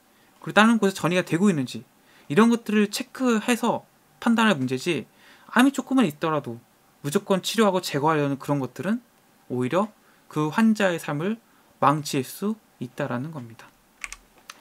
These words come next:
네, 그래서 오늘 암에 걸린 채로 행복하게 사는 법이라는 책에 나온 오십 여년 동안 사만 명 이상 암 환자 치료한 의사의 처방에 대해서 한번 이야기해봤습니다. 이 영상을 보시는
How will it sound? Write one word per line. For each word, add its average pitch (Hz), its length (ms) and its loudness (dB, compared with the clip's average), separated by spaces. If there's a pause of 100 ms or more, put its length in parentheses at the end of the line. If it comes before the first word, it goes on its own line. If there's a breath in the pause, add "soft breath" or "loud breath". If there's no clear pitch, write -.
(680 loud breath)
네, 143 60 -4
그래서 175 220 2
오늘 180 320 4
암에 180 220 4
걸린 165 360 -2
채로 165 220 -4
행복하게 214 580 -2
사는 180 320 -2
법이라는 123 720 -4
책에 101 220 -4
나온 117 320 -2 (640 soft breath)
오십 180 380 6
여년 147 240 0
동안 113 280 -10 (140)
사만 185 340 -4
명 156 180 -4
이상 123 220 -6
암 123 160 -2
환자 131 220 -4
치료한 139 540 -6
의사의 127 260 -10
처방에 185 380 -6
대해서 120 200 -10
한번 123 160 -10
이야기해봤습니다. 127 680 -14 (680 loud breath)
이 156 80 0
영상을 208 360 4
보시는 143 560 -4